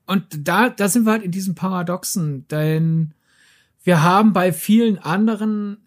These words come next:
Erzählstilen, Genres, Gattungen, wie auch immer man's bezeichnen will, basiert darauf, wie wir das einteilen, eher auf einer, auf einem gesellschaftlichen Konsens. Wir sind in einer Kultur, die Tod sehr traurig findet.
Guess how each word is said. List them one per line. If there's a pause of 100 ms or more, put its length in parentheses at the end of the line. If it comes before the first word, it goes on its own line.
(140)
Erzählstilen,
Genres,
Gattungen,
wie
auch
immer
man's
bezeichnen
will, (200)
basiert
darauf,
wie
wir
das
einteilen,
eher
auf
einer, (400)
auf
einem
gesellschaftlichen (240)
Konsens. (580)
Wir
sind
in
einer
Kultur,
die
Tod
sehr
traurig
findet.